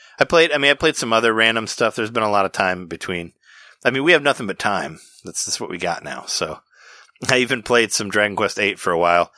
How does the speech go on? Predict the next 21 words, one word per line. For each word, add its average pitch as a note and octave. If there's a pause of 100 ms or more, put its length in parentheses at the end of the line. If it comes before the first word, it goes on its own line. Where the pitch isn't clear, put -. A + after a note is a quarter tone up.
(280)
and G2+
I G2
got G2+
to -
the G2
point G#2+
where G2
you F#2+
have G2+
to F#2
gather F2+
all F2+
these F2
fucking G2
orbs F2
to -
get E2+
to E2+
the E2
final E2+
boss. E2+